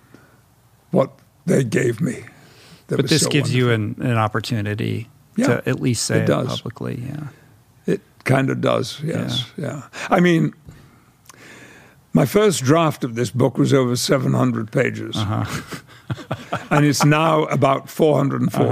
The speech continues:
Speaker 2: Uh-huh.
Speaker 1: So people are saying, "So what are you gonna write next?" And I say, "No, no, no,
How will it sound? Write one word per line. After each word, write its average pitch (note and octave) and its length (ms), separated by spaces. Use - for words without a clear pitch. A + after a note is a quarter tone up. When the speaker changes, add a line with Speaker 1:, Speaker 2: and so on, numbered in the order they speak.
Speaker 2:
Uh-huh. G#2+ 40
Speaker 1:
So D3 200
people F#3+ 240
are D#3+ 40
saying, E3 240
"So G#3 180
what F3 160
are - 20
you E3 60
gonna E3+ 160
write D#3 240
next?" F3+ 340
And D3 160
I D3 60
say, D3 180
"No, F#3+ 200
no, B2+ 240
no, B2+ 260